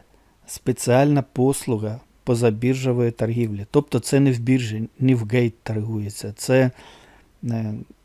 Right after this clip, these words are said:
сторонній майданчик, де інвестори до того, як токен потрапить на офіційну торгівлю,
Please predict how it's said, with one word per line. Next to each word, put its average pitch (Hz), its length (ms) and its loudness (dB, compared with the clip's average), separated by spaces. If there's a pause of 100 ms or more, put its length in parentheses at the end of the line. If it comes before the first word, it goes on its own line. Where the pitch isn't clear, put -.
(160)
сторонній 127 800 4 (520)
майданчик, 127 800 0 (720)
де 127 380 4 (220)
інвестори 131 800 4
до 120 440 4
того, 123 380 2
як 113 360 0 (880)
токен 123 460 2 (460)
потрапить 120 680 -2
на 117 380 2
офіційну 113 600 -2
торгівлю, 120 680 0